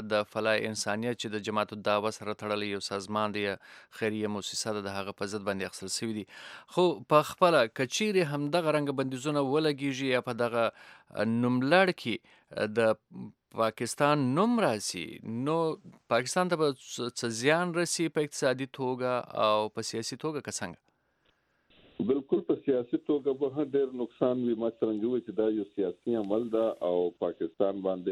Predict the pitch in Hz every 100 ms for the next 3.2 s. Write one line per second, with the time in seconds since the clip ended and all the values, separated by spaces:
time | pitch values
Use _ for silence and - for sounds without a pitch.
0 | 87 92 104 101 - - 98 95 95 95
1 | - 90 98 90 85 87 87 107 107 _
2 | _ _ _ - 92 - 101 95 90 107
3 | 95 110